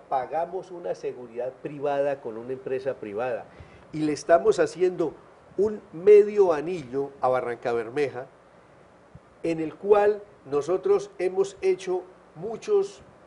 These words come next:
estos muchachos que nos están trabajando han encontrado y han detenido mucha delincuencia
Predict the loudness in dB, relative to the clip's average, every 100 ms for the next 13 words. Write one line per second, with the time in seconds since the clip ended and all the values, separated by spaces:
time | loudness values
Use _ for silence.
0 | -20 -20 -20 -20 -20 -20 -20 -12 -8 0
1 | 0 0 -4 -4 -6 -6 -6 -4 -4 -2
2 | -2 -2 -4 -6 -10 -12 -18 -8 -6 -6
3 | -8 -6 -2 0 0 -2 -8 -8 -4 -2
4 | -4 -6 -8 -6 -6 -8 -8 -8 -10 -8
5 | -4 -4 -8 -6 -6 -4 -10